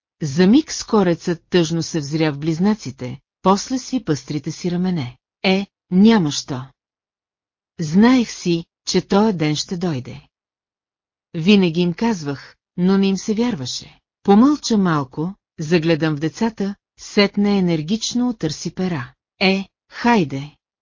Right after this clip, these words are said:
Време е да си вървя. Коминът ми се нуждае от основно чистене, уверен съм в това.“ Той хвръкна на перваза на прозореца,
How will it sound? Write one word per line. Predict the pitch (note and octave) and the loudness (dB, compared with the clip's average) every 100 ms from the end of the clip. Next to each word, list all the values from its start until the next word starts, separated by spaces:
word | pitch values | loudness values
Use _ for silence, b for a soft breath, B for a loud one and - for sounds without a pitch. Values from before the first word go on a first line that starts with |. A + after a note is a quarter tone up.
| _ _ _ _ _ _ _ _ | _ _ _ _ _ _ _ _
Време | D3 D#3+ G3+ G#3+ G#3+ G#3 | -4 2 4 4 4 0
е | |
да | F3+ | -2
си | - G3+ | -6 -4
вървя. | F3+ G3 D3 A#2 B2+ _ _ _ _ _ _ _ _ _ _ _ | -4 -4 -6 -8 -14 _ _ _ _ _ _ _ _ _ _ _
Коминът | - G3 C#4 D#4 - | 4 6 8 6 2
ми | A3 | -2
се | - F#3 | 0 -2
нуждае | F3 D#3 E3+ E3 D3+ | -2 0 0 2 0
от | D3 D#3 | -2 -4
основно | D3 F#3 G3 G3 F#3 | -6 -2 0 0 -4
чистене, | - C#3+ - C3+ C3 C#3 _ _ | -6 -8 -8 -8 -8 -10 _ _
уверен | G3 D#3+ F#3 D#3+ C#3+ | -2 0 0 0 -4
съм | - E3+ | -6 -8
в | - | -8
това.“ | F#3 D#3 B2 _ _ - | -8 -8 -10 _ _ 0
Той | C4+ E4 | 2 2
хвръкна | - G#3+ F#3+ - E3+ | 0 0 0 0 0
на | E3 | 0
перваза | E3+ D#3+ E3 D#3 D#3 | -2 0 0 0 -2
на | D#3 | -4
прозореца, | D#3 D#3+ F#3 G3 C3+ - C3+ | -4 -4 -2 -2 -4 -8 -10